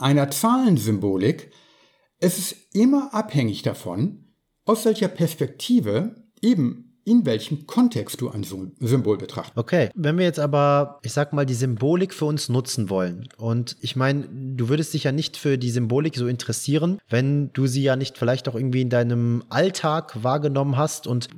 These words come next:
Speaker 2: ich hoffe, ich verstehe das richtig, dass du dann auch sagst, da gibt's irgendwie gewisse Zeichen oder Korrelationen, die man auch irgendwie deuten kann, Signale, Wegweiser, wie man das eben formulieren möchte.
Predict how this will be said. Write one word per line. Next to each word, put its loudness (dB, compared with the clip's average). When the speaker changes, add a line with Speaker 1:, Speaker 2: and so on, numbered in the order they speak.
Speaker 2:
ich -2
hoffe, 2
ich 0
verstehe 0
das -2
richtig, -2
dass -2
du -6
dann 0
auch 0
sagst, 0
da 0
gibt's -2
irgendwie 2
gewisse -2
Zeichen -2
oder 0
Korrelationen, 0
die -2
man 0
auch -2
irgendwie 0
deuten 0
kann, 0
Signale, 2
Wegweiser, 2
wie 0
man 2
das 0
eben 0
formulieren 2
möchte. -2